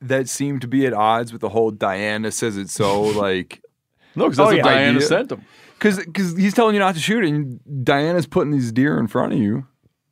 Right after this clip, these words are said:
Speaker 1: or these stags.
Speaker 2: One, that stag that's coming down the, the ri-, the wooded ridge pops out into the meadow,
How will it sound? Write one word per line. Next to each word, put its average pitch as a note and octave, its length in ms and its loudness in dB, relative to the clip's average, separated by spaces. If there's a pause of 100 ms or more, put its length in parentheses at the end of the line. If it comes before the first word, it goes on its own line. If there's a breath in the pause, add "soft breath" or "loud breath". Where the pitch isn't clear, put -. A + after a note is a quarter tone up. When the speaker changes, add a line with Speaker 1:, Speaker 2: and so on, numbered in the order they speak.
(180)
Speaker 1:
or A#2+ 60 2
these A2 100 2
stags. - 600 -2 (840 soft breath)
Speaker 2:
One, G3 300 2
that F#3 200 2
stag G3 320 2
that's E3+ 120 -4
coming F#3+ 300 0
down F3+ 260 2
the, C#3 180 0 (800)
the D3 120 2
ri-, F3 260 4
the D#3 140 -2
wooded E3 340 2
ridge F3 420 0
pops F#3+ 300 0
out F#3 180 4
into F3 160 0
the D#3 120 0
meadow, D#3+ 520 2